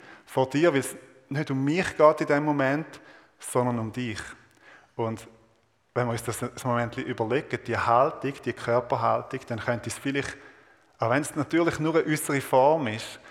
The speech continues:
aber es könnte etwas sein, wo man vielleicht zwischendurch mal einübt, weil es eben sagt, du und nicht ich. Unsere Gesellschaft driftet ja eher zum Slogan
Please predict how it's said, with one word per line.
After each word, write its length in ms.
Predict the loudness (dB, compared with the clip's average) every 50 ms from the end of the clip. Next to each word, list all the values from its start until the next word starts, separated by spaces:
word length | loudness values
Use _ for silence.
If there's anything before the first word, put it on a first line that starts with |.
| -20 -20 -12 -2 0
aber 140 | 0 0
es 80 | 0 -2
könnte 280 | -2 -2 -2 0 -2 -4
etwas 280 | -4 -4 -8 -8 -6
sein, 220 | -4 -4 -4 -2 -2
wo 120 | -2 0
man 220 | 0 0 -2 -4 -6 -10 -18 -20 -20 -14
vielleicht 260 | -6 -6 -6 -6 -4
zwischendurch 500 | -6 -6 -6 -6 -6 -6 -4 -2 -2 -2
mal 220 | -2 -2 -4 -4 -6 -6
einübt, 600 | -6 -6 -6 -6 -6 -6 -6 -6 -8 -8 -12 -20 -20 -20 -18 -10
weil 100 | -10 -10
es 100 | -8 -6 -8
eben 140 | -8 -6
sagt, 520 | -4 -2 0 0 0 -2 -6 -12 -14 -8 -6
du 320 | -4 -4 -4 -4 -8 -12 -16 -20 -20 _ _ _ _ _ _ _ _ _ _
und 120 | -8 -6 -6
nicht 160 | -4 -4 -4
ich. 240 | -4 -6 -6 -6 -8 -10 -12 -14 -16 -20 -20 _ _ _ -20 -20 -20 -16 -12
Unsere 160 | -8 -8 -6
Gesellschaft 540 | -2 4 4 6 6 8 8 6 6 6 2
driftet 360 | 2 2 2 2 0 -2 4
ja 120 | 6 6 6
eher 420 | 6 6 4 4 6 6 4 4 2
zum 160 | 2 -4 -4
Slogan 640 | -2 2 4 4 4 4 2 0 -2 -2 -2 -6 -8